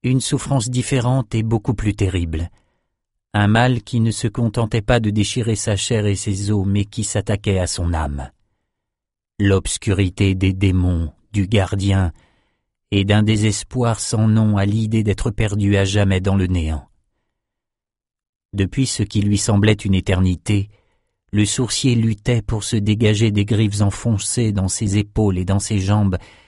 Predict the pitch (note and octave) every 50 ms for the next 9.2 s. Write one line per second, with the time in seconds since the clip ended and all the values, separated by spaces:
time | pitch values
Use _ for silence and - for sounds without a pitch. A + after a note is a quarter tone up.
0 | _ _ - A#2 G2+ - C3 G#2+ A#2+ A#2 G2+ - B2 A2 - - B2+ A2+ G2+ A2
1 | G#2 G2 A2 G#2+ G2+ G#2 G#2 G2+ G2+ G2+ G2 - - - G#2+ F#2+ F#2 F2+ E2+ F#2
2 | E2 D2+ - - E2 D2+ C#2+ - _ _ _ _ _ _ _ _ _ _ _ _
3 | _ _ _ _ _ - A2+ A2 G#2 - - B2+ A2+ G#2+ G2+ - A#2+ A2 G#2 A2+
4 | A2 A2 A#2 A#2+ G#2+ G2+ G2 G#2+ A2 A2+ G#2+ A#2 A#2 A2 G#2 - - A2+ G2+ -
5 | A#2 A2 G#2+ G#2 G2+ G2+ G2+ - G2+ F#2 - - - G#2 F#2 - - _ _ _
6 | _ _ _ _ _ _ _ _ - F#2+ F2+ - - G#2+ G2 G#2 G2+ G2 G#2 G2
7 | A2+ G#2 G2 G2+ G2+ F#2+ F#2+ G#2 G2+ F2+ F2 F2 F2 G2 - - G2 F2+ - -
8 | - G2+ F#2+ - - - G#2+ F#2+ F#2+ F#2+ F#2+ F#2 F2 - - G2 E2 F2+ D#2+ D#2
9 | D#2+ D2 C#2